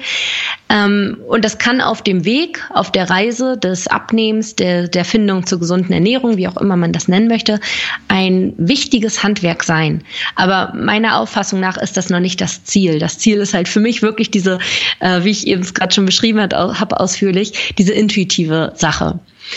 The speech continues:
Und wenn man dann irgendwann wieder so ein bisschen die Relation und so dafür bekommen hat, dann kann man irgendwann auch anfangen, wieder zu sagen, okay, wie viel brauchst du eigentlich, fühl mal in dich rein. So, also, aber wenn du das natürlich einer Person sagst, die noch ein totales Essproblem hat und, äh, Berge von Essen isst und so weiter, da kannst du natürlich nicht anfangen mit,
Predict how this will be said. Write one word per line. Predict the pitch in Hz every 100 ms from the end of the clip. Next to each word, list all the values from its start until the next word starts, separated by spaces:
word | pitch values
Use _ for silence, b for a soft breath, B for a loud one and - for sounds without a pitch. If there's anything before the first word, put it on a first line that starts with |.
| B B - -
Und | 180 175 170 170 190
wenn | 214
man | 226 208
dann | 185
irgendwann | - 226 220 190
wieder | 185 185
so | 185
ein | 185
bisschen | 214 - 185
die |
Relation | 190 185 180 - 226 226
und | 190
so | -
dafür | - - 180
bekommen | 180 285 294
hat, | 214 - B B B B B
dann | 208 254
kann | 254 233
man | 220
irgendwann | 220 208 196
auch | -
anfangen, | - 190 190 190 180
wieder | 175
zu | 170 170
sagen, | 170 170
okay, | 175 170 190 180 180 - _ _ _ _ _ _ _ -
wie | 175 185
viel | 202
brauchst | 180 175 214 -
du | -
eigentlich, | 170 180 -
fühl | 214 202
mal | 175
in | 165
dich | 170 -
rein. | 196 185 156 - _ _ B B B B B B B
So, | - 160
also, | - 165 165
aber | 156 165
wenn | 190
du | 196
das | 180 180
natürlich | 175 208 170
einer | 170
Person | 156 180 185 220
sagst, | 180 170 -
die |
noch | 170 165
ein |
totales | 170 175 175 170
Essproblem | - 233 - 180 175 185
hat | 175 170
und, | - 165 170 160
äh, | 160 156
Berge | 160 202 226 190
von | 190
Essen | - 196 - 175
isst | 190 208 - -
und | 185
so | 175
weiter, | 170 170 165
da |
kannst | 170 185 175
du | 175
natürlich | 160 185 175
nicht | 170 -
anfangen | 175 180 170
mit, | 165 160